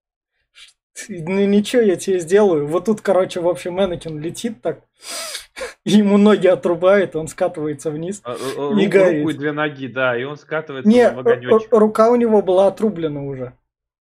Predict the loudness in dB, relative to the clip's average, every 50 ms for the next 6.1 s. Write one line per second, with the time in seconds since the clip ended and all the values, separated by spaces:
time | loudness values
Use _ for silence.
0 | _ _ _ -10 -6 -4 -4 -4 -4 -6 -8 -12 -16 -16 -12 -6 -4 -4 -4 -4
1 | -6 -6 -6 -4 -2 0 0 0 -2 -2 -6 -6 -6 -10 -10 -10 -6 -6 -4 -2
2 | 0 0 0 0 -2 -4 -6 -6 -6 -6 -6 -4 -4 -4 -4 -4 -6 -6 -6 -6
3 | -8 -8 -8 -10 -8 -8 -8 -8 -6 -6 -10 -10 -8 -6 -6 -6 -4 -6 -6 -6
4 | -2 -2 -2 -2 0 -2 -4 -4 -6 -8 -6 -4 -6 -6 -6 -8 -6 -6 -6 -6
5 | -4 -2 -2 -2 -2 -2 -4 -4 -2 -2 -4 -4 -4 -4 -4 -4 -2 0 2 4
6 | 6